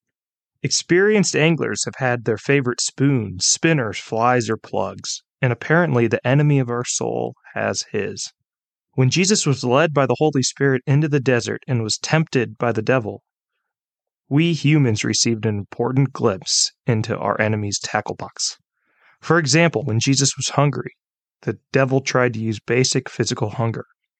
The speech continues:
In another attempt, the enemy took Christ to a high place and offered him great honor and instant power for a seemingly small price.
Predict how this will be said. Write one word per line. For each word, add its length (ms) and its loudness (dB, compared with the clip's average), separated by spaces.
In 120 4
another 340 4
attempt, 480 -6
the 100 -2
enemy 260 2
took 260 -2
Christ 440 0
to 120 2
a 40 4
high 220 0
place 440 -12
and 100 0
offered 300 0
him 100 0
great 460 2
honor 520 2
and 220 -2
instant 440 0
power 480 -4
for 160 -2
a 60 2
seemingly 720 2
small 360 -4
price. 520 -6